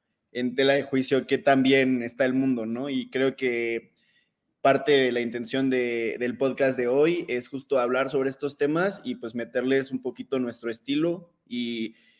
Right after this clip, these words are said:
y hablar sobre, pues, qué es lo que está pasando y, y cómo es que tal vez el arte entra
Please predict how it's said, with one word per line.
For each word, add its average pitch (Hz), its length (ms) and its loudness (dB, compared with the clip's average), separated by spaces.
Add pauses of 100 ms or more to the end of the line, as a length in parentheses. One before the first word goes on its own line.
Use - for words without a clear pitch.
(120)
y - 60 -4
hablar 123 300 2
sobre, 123 600 0 (340)
pues, 110 160 -10
qué - 80 -6
es 120 60 -2
lo 131 140 0
que 127 60 -8
está 131 220 -2
pasando 135 360 0
y, 123 340 0
y 127 320 -4
cómo 156 340 2
es 151 300 -2
que 123 160 -6
tal 131 220 0
vez 127 400 -2 (240)
el 117 160 0
arte 117 440 -2
entra 113 480 -2